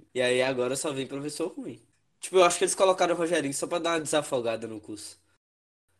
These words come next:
Porque tinha muita gente fazendo Gaal na época. Muita gente.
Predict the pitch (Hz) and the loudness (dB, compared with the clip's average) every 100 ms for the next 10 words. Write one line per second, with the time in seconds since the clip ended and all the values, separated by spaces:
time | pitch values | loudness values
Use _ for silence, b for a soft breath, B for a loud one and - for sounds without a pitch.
0 | _ _ 120 123 120 120 113 104 _ - | _ _ 0 2 2 0 -4 -10 _ -4
1 | 156 139 156 143 120 113 117 107 110 101 | -2 0 0 -2 -4 -8 -8 -8 -10 -14
2 | 98 101 98 - _ _ _ 113 123 127 | -14 -16 -18 -20 _ _ _ -12 -8 -8
3 | 107 98 - | -10 -16 -18